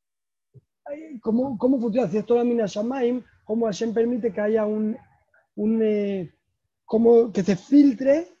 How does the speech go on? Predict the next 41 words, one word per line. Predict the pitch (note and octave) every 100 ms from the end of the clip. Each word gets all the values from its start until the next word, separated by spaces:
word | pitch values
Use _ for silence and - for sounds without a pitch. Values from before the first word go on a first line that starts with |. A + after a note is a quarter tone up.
| _
de | G3
la | G3
cultura | E3+ F#3+ F3+ A3+
del | A#3 A#3+
lugar. | C4 E4 A3+ - _ _ _
Pero | G3+ G#3+
al | G#3+
final | B3 D4+
de | D#4
cuentas | D4 C#4+ C#4+ G#3+ - _ _ _ -
vamos | A3+ B3+
a | A3+
dividir. | G#3 G3+ F#3+ E3
Cuando | G#3 G3+
se | G3 G#3+
filtra | - D#4+ D#4+ E4+
sin | B3+ A3+
querer, | G#3+ A#3 C#4+ D4 _ _ -
yo | A3
puedo | G#3 A#3
decir | A3 F3+ A#3
que, | G3+ F#3
tipo, | F3 E3 E3 C3+ _
Shomer | - G3 G#3 A3+
Petahim | G3 F#3+ G#3
Hashem | F#3+ A#3 A#3+ A#3+ G#3+ - _
o | -
algo | G3+ G#3
así, | F#3 B3+
ni | C4 B3
modo, | C4+ A3+ -
Hashem | A3 F3 A#3+ B3 A#3+
así | G3 G#3
lo | G#3
manejó. | F#3+ F3 D#3 C#3+ _ _ _ _ _ -
Pero | G3+ G3 F#3+ F#3+ F3+
con | F#3+ F#3+
querer | F3 A3 C4+
no | B3+ B3
puede | G3+ A#3 G#3
haber. | F#3 D#3